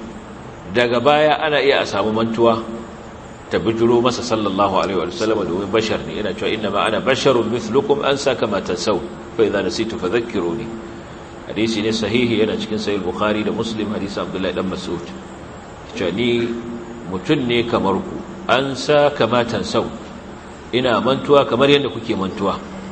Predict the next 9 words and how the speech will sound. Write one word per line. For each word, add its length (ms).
fa 80
idza 320
nasitu 560
fadhakkiruni, 960
idan 240
kuka 240
ga 80
na 120
manta, 440